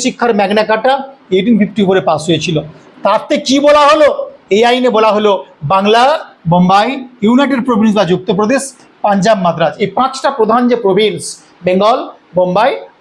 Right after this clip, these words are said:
যুক্তপ্রদেশ, পাঞ্জাব এবং মাদ্রাজে কি করে একটি করে শিক্ষা বিভাগ বা এডুকেশন ডিপার্টমেন্ট গড়ে তোলা হবে বা খোলা হবে। তাহলে প্রথম ভারতবর্ষে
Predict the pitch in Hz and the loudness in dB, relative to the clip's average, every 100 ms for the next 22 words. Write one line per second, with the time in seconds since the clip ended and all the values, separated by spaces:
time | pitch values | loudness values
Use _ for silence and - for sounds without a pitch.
0 | 151 190 - 220 226 254 - 190 190 208 | -2 -2 -2 -2 0 -2 -4 -2 0 0
1 | 233 226 180 170 214 170 165 - _ _ | 0 0 0 0 0 0 -4 -6 _ _
2 | _ _ - 233 262 294 - 226 233 262 | _ _ -4 0 0 0 0 -4 -2 -2
3 | 262 247 226 196 - - 311 - - 285 | 0 0 0 -4 -10 -4 -2 -2 -2 -2
4 | 208 208 208 202 - - - 196 202 254 | 0 0 2 2 -2 -14 -4 -2 0 0
5 | 277 247 - 247 190 151 - 196 202 196 | 0 -2 0 0 0 -2 -2 -2 -2 -2
6 | 202 196 165 175 170 175 165 190 202 190 | 0 0 0 -2 0 0 2 0 0 -2
7 | - 165 151 143 135 127 _ _ _ - | 0 0 0 -2 -6 -12 _ _ _ -4
8 | 220 220 262 254 311 320 320 170 196 208 | -2 0 -2 0 2 2 0 -2 -2 0
9 | 262 - 240 | 0 0 -2